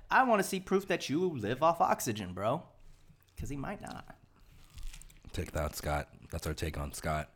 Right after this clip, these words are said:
Speaker 1: Yeah.
Speaker 2: You're one of the worst Scotts after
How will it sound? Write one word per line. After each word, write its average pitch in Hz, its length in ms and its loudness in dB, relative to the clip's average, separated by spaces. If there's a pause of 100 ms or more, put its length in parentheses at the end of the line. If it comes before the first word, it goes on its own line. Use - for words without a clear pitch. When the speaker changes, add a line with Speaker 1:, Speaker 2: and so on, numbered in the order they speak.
Speaker 1:
Yeah. 123 200 -8 (540)
Speaker 2:
You're 90 180 4
one 104 100 8
of 92 60 6
the 87 60 4
worst 87 240 4
Scotts 82 480 2 (220)
after 78 520 -4